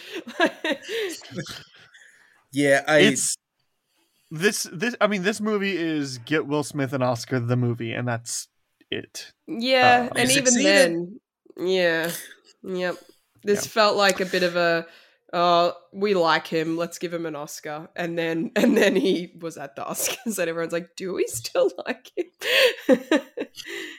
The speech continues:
Speaker 3: Um,
Speaker 1: But we'll get into
Speaker 3: so,
Speaker 1: that.
Speaker 3: uh, that covers King Richard,
Speaker 1: Yep.
Speaker 3: uh, Licorice Pizza, Paul Thomas Anderson.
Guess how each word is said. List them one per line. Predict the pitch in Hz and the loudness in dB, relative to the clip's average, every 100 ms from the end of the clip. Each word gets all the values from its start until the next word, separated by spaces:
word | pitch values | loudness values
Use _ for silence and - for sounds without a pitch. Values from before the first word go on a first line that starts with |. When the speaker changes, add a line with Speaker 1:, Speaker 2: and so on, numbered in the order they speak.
| - - - - - - - - - - - | -20 -18 -18 -20 -20 -20 -20 -20 -20 -20 2
Speaker 3:
Um, | 170 175 170 170 165 | 6 8 10 10 8
Speaker 1:
But | |
we'll | 226 220 | 6 6
get | 165 | 4
into | 151 | 4
Speaker 3:
so, | 147 139 139 | 4 4 2
Speaker 1:
that. | 135 | 2
Speaker 3:
uh, | |
that | 143 123 | 0 -2
covers | 165 143 131 | 0 2 0
King | - 151 131 | -2 -4 -2
Richard, | 131 196 214 202 185 180 180 175 | 2 0 2 4 4 4 2 0
Speaker 1:
Yep. | 160 - | -2 0
Speaker 3:
uh, | 139 135 131 127 | 0 2 0 -2
Licorice | - 214 285 269 - | 0 0 2 2 2
Pizza, | 240 226 - 156 127 | -2 0 2 4 2
Paul | 123 143 | 0 -4
Thomas | 131 127 117 | -2 -2 -4
Anderson. | - 120 - - - - | -10 -12 -10 -12 -16 -18